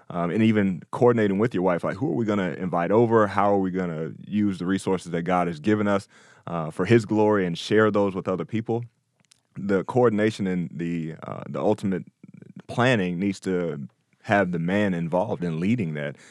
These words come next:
to make sure that it's happening. And then as far as the execution and the roles of that, then that can, you know, you, you, you delegate that and figure out who's best responsible for that. But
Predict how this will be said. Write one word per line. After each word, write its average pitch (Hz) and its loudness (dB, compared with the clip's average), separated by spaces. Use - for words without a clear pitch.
to - -6
make 90 0
sure 90 -2
that 80 0
it's 65 -8
happening. 85 0
And 87 -2
then 90 0
as 82 -6
far 95 2
as 82 -4
the 85 -4
execution 113 0
and 82 -2
the 80 -4
roles 117 6
of 110 0
that, 113 4
then 90 0
that 98 2
can, 87 0
you 110 -4
know, 78 -4
you, 87 -4
you, - -10
you 90 -4
delegate 95 2
that 95 2
and 90 -2
figure 90 0
out 87 0
who's 95 -4
best 92 -2
responsible 90 -4
for - -12
that. 107 0
But 87 0